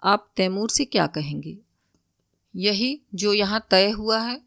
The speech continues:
"मैंने तो अभी कुछ नहीं कहा।" "मैंने तो समझा तुम भी हमसे सहमत हो।" "जी नहीं, आप उनसे जाकर कह दें मैं स्वीकार करती हूँ।"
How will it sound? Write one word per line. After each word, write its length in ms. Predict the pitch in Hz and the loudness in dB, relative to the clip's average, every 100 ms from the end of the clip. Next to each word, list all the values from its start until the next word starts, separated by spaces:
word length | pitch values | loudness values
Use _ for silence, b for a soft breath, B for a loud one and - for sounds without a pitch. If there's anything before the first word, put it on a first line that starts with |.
| _ _ _ _ _ _ _ | _ _ _ _ _ _ _
"मैंने 300 | 196 220 254 | 2 2 2
तो 160 | 269 233 | 2 2
अभी 180 | 175 170 | 2 0
कुछ 280 | 170 165 | -2 -2
नहीं 240 | 214 226 247 | -2 -2 -4
कहा।" 340 | 240 240 247 _ _ _ _ _ _ _ - | -4 -6 -12 _ _ _ _ _ _ _ -2
"मैंने 240 | 190 226 | 0 2
तो 140 | 262 269 | 0 -2
समझा 340 | 247 220 220 | -2 0 -4
तुम 260 | 220 175 170 | -2 -4 0
भी 140 | 233 | 2
हमसे 300 | 240 226 247 | 2 2 2
सहमत 420 | - 247 233 233 - | 2 2 0 -4 -2
हो।" 200 | 233 - _ _ _ _ _ | -6 -8 _ _ _ _ _
"जी 240 | 170 214 202 | 0 4 4
नहीं, 320 | 156 151 175 _ b b b - | 2 -4 -10 _ b b b 0
आप 260 | 202 226 233 | 4 4 2
उनसे 240 | 233 240 | 0 2
जाकर 340 | 220 190 - | 4 2 2
कह 240 | 214 196 175 | -2 0 0
दें 140 | 208 | 0
मैं 140 | 226 196 | 0 0
स्वीकार 500 | - 175 170 185 196 | 2 0 2 0 2
करती 340 | 190 170 165 | -2 -2 -10
हूँ।" 260 | - 170 | -10 -12